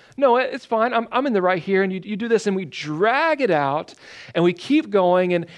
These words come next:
and we ruin their afternoon, we ruin their weekend, we ruin the week. Let's just not do that <laughs> for a couple weeks. Let's just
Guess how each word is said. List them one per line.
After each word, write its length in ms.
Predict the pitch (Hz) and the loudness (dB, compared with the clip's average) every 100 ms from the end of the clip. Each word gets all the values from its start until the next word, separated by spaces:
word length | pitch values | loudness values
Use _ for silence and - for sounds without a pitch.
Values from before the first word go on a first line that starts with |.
| - | -4
and 120 | 147 | 0
we 80 | 156 | 0
ruin 400 | 139 180 277 285 | 0 2 2 2
their 140 | 220 | 2
afternoon, 460 | 185 175 185 156 160 | 0 0 -2 -2 0
we 80 | 156 | 0
ruin 420 | 147 226 285 254 | -2 0 2 2
their 140 | 208 | 2
weekend, 520 | 165 165 156 170 160 | 2 0 0 -2 0
we 80 | 160 | 0
ruin 460 | 170 190 294 294 240 | -2 0 0 2 0
the 100 | 185 | -2
week. 540 | 135 135 143 139 - _ _ _ _ _ _ _ _ _ - | -2 -2 -4 -6 -20 _ _ _ _ _ _ _ _ _ -8
Let's 200 | 320 - | -6 -4
just 220 | 427 - | -6 -2
not 340 | 202 208 175 | -2 -2 -8
do 220 | 143 131 143 | -6 -4 0
that 420 | 131 120 117 - | 0 0 -4 -8
<laughs> 460 | - - - 208 | -14 -8 -2 -2
for 200 | - - | 0 0
a 80 | 214 | 0
couple 480 | - - 269 269 185 | 0 0 0 2 0
weeks. 520 | 156 151 139 - - - - - - - | 2 0 -2 -8 -14 -16 -20 -20 -20 -6
Let's 200 | 349 349 | -2 0
just 220 | - 302 | 2 0